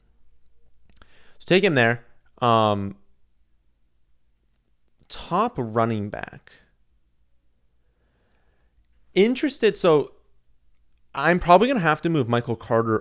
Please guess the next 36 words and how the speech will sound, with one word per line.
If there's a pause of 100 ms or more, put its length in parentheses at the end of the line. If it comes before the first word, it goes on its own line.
up
more
in
the
rankings.
I'm
not
gonna
draft
him,
and
he's
not
the
top
running
back
in
the
rankings. (500)
Um, (680)
I
actually
don't
even
know
who
he
is.
I'm
gonna
have
to
keep
scrolling,
scrolling.